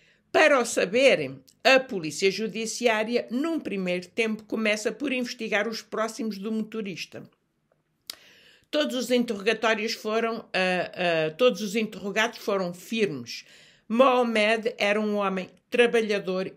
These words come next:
e honesto. Portanto, nada indicava que na vida deste homem pudesse ter havido um ato de vingança ou um ato de assalto. E este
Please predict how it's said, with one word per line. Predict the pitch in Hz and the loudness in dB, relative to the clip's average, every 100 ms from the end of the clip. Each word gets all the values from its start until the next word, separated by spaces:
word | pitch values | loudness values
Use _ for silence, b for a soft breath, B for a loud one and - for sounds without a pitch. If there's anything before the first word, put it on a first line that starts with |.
| - | -8
e | 220 208 | -4 -2
honesto. | 196 180 156 127 - - - - | -2 -2 -2 -4 -12 -16 -14 -6
Portanto, | 254 - 185 139 - - - | -4 -2 -4 -4 -10 -18 -6
nada | 247 269 262 175 180 233 | -2 0 0 -2 -6 -4
indicava | 247 202 196 156 123 - - B B B B B _ | -4 -4 -6 -6 -8 -10 -20 B B B B B _
que | - 339 | 0 2
na | 320 | 6
vida | 233 196 185 196 | 4 4 0 0
deste | 202 214 - - - | 2 0 -2 -6 -2
homem | 202 214 233 247 | 2 2 2 -2
pudesse | 247 240 226 220 220 - - _ _ _ _ | -4 -2 0 0 -4 -10 -16 _ _ _ _
ter | 226 220 220 233 - | 4 4 4 -4 0
havido | 220 185 175 214 180 220 - | 0 0 -2 -4 -2 -6 -4
um | 226 220 | -2 2
ato | 196 196 190 | 0 -2 -4
de | 233 | -4
vingança | 202 208 190 190 196 196 208 - | -2 -4 0 0 0 -6 -8 0
ou | 220 240 | 4 6
um | 247 214 208 | 4 2 4
ato | 214 214 - - 175 | 4 2 -8 -16 -14
de | 165 196 | -4 -2
assalto. | 190 180 143 92 - _ - _ B B B B B B | -2 -4 -4 -6 -14 _ -20 _ B B B B B B
E | 254 254 | 0 6
este | 269 277 - 262 | 6 6 2 -4